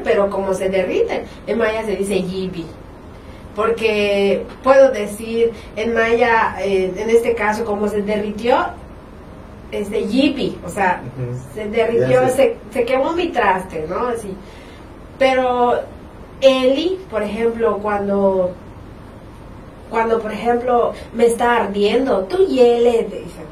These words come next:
Speaker 2: Mm.
Speaker 1: O si, por ejemplo, está ardiendo en llamas, dice, "Tú hiele", o sea, está ardiendo en llamas.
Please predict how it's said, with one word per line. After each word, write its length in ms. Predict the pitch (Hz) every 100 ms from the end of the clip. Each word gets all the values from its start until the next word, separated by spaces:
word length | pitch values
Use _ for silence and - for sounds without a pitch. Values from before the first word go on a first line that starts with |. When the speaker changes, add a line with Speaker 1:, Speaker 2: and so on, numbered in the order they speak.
| - 131 123 117 110
Speaker 2:
Mm. 40 |
Speaker 1:
O 120 | 220
si, 220 | 233 233
por 120 | 220 214
ejemplo, 280 | 208 240 262
está 240 | 262 254
ardiendo 540 | 220 196 226 226 226 202
en 140 | 190
llamas, 600 | 185 247 349 - 185 -
dice, 300 | 202 202 190
"Tú 180 | 190 285
hiele", 680 | 240 214 202 190 185 180 165 - -
o 40 |
sea, 80 | 214
está 320 | 247 277 269 254
ardiendo 520 | 208 220 226 220 214
en 160 | 196 180
llamas. 400 | 175 160 165